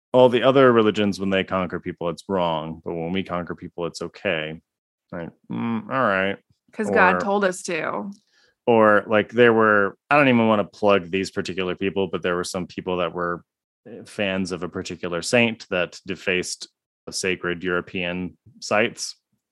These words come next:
Speaker 1: in the name of Jesus. And I'm like, if, if Muslims or,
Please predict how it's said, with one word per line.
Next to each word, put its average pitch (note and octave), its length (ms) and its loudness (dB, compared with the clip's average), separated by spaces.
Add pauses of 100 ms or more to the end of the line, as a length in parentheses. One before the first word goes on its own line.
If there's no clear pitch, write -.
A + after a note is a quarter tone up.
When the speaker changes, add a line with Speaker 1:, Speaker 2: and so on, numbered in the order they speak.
(180)
Speaker 1:
in G2+ 100 -4
the F#2 60 -4
name F#2+ 160 0
of F#2+ 120 -4
Jesus. A#2 540 -4 (460)
And G#2 80 0
I'm G2 120 0
like, F#2 240 -2 (460)
if, G#2+ 340 0
if C#3 400 4 (480)
Muslims G2+ 680 0
or, F#2 340 -2